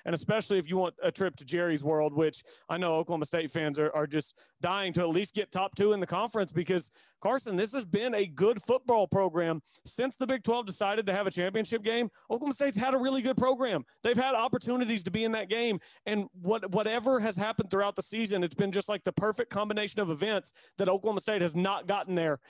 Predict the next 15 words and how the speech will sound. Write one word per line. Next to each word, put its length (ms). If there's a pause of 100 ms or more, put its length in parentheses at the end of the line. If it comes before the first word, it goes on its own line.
(140)
to 100
this 200
point. 360
So 300 (260)
you 120
just, 440
you've 180
gotta 240
win 180
your 100
head-to-heads 600 (180)
against 280
other 260
top 260
teams 380